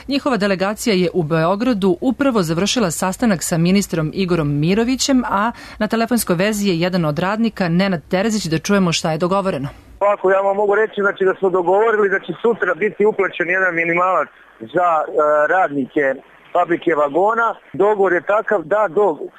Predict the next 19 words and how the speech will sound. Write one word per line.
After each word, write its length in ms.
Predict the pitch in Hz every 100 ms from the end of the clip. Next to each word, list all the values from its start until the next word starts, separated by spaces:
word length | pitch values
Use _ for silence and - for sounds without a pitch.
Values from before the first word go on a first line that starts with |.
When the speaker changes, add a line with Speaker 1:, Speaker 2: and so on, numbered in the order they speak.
| -
Speaker 2:
se 80 | 185
ne 140 | 190 - -
bude 320 | 208 175 135 -
konstituisala 680 | - 156 165 202 208 185 170
vlada 440 | 147 160 160 127 104 -
Republike 540 | 143 139 180 165 147 147
Srbije, 320 | 151 147 196 226 - - -
znači 300 | 147 - 175
negde 300 | 196 180 185
oko, 420 | 185 185 180 170 139 165 151 -
datumski 600 | 147 151 190 190 165 -
tačno, 380 | 151 190 202 180
ali 240 | 165 160 156
u 60 |
maju, 320 | 151 202 214
da 100 | 175
će 160 | 165 -
ići 320 | 214 165 185 - - - - -
po 100 | 202